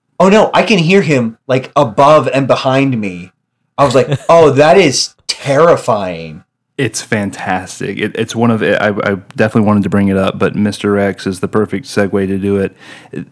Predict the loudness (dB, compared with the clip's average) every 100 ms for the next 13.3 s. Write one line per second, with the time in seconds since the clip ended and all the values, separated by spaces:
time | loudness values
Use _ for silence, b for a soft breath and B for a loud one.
0 | -16 -12 -6 0 2 2 0 -2 -2 -6
1 | -8 -8 -4 -4 -6 -6 -6 -8 -8 -8
2 | -10 -10 -8 -8 -10 -14 -16 _ _ -8
3 | -4 -4 -4 -6 -6 -2 0 0 0 -2
4 | -4 0 0 0 -2 -2 -4 -8 _ -4
5 | 0 2 0 -2 -2 0 0 -2 -6 -4
6 | -4 -2 -2 -2 -4 -6 -6 -6 -6 -6
7 | -10 B B B B B -2 0 2 -2
8 | -2 -4 0 -2 -2 -6 -6 -6 -2 0
9 | 0 -4 -10 -20 _ -12 -8 -6 -4 -6
10 | -8 _ _ _ _ -8 -6 -4 -2 0
11 | -2 -4 -10 -12 -12 -10 -10 -8 -6 -6
12 | -6 -4 -4 -2 0 0 0 -2 -2 0
13 | 0 0 -2